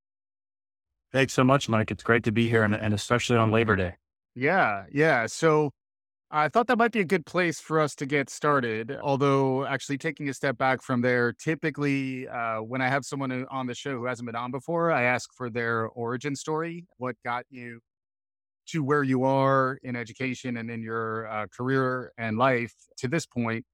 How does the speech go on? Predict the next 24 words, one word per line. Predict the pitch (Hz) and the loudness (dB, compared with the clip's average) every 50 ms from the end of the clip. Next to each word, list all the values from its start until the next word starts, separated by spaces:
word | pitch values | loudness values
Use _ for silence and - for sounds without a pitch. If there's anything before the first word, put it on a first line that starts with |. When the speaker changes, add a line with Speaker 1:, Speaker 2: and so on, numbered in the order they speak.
| _ _ _ _ _ _ _ | _ _ _ _ _ _ _
Speaker 2:
So | - - - 151 | -4 0 2 4
maybe | 147 180 208 240 | 4 4 2 2
we | 233 214 196 | 0 0 0
could | 147 156 | 0 -2
begin | 131 147 127 147 151 151 139 131 | -2 0 2 4 4 6 6 6
there | 120 127 135 151 185 214 214 208 208 | 6 6 6 6 6 6 4 2 2
and | 180 151 139 131 123 | 2 2 2 4 4
then | 127 127 127 127 123 123 | 4 4 4 2 2 2
move | 123 135 139 131 120 131 | 4 4 4 4 4 4
into | 131 127 127 123 - 127 127 123 123 120 | 2 2 2 0 -2 -2 0 0 0 -2
the, | 110 120 117 117 117 117 117 113 107 - | -2 -2 -2 -2 -2 -2 -2 -4 -6 -6
the | - 113 | -4 -2
history, | 120 139 131 - - 131 123 123 120 117 117 113 113 113 117 | -2 -2 -4 -4 -8 -8 -6 -6 -6 -8 -8 -8 -8 -8 -8
uh, | - | -6
of | 117 110 107 107 107 107 107 107 107 107 113 107 107 | -4 -2 0 0 2 2 0 -2 -2 -6 -8 -4 -2
Labor | 117 123 120 107 117 107 | 0 0 0 0 -4 -6
Day, | 98 110 107 104 104 104 101 104 101 101 104 | -4 -4 -4 -4 -4 -4 -6 -6 -8 -8 -10
which | 107 101 - | -10 -10 -10
I | 104 | -12
think | - 113 | -12 -14
would | 104 95 | -14 -14
be | 104 104 | -14 -12
a | |
nice | 104 104 101 98 - - - | -10 -10 -10 -12 -14 -16 -16